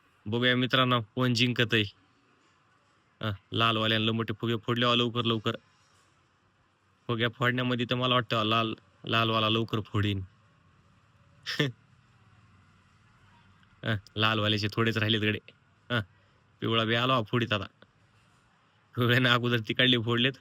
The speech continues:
आणि लालवाल्यानं इकडले. उलट सुलट केलं दोघांनी. अ, हे लालवाला आता बाटल्या टाकायला लागलो ह्याच्यामध्ये.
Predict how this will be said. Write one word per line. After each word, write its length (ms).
आणि 220
लालवाल्यानं 460
इकडले. 360
उलट 260
सुलट 360
केलं 200
दोघांनी. 380
अ, 120
हे 120
लालवाला 460
आता 120
बाटल्या 360
टाकायला 300
लागलो 140
ह्याच्यामध्ये. 420